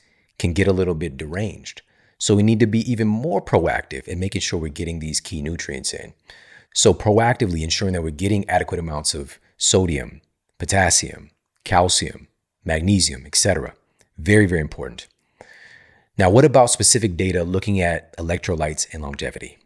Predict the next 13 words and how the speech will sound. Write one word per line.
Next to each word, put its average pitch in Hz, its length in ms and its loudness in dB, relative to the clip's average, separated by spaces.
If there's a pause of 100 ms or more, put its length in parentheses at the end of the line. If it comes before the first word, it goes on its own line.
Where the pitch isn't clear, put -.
(720)
Now, - 60 -2
this 95 180 2
one 110 120 6
is 80 160 -2
pretty - 320 0
shocking, - 420 -8 (540)
and 80 120 -2
this 87 160 4
involves 78 400 -2
sodium. 67 500 -2 (1080)
A 113 80 4
peer-reviewed 127 480 4
study 71 360 2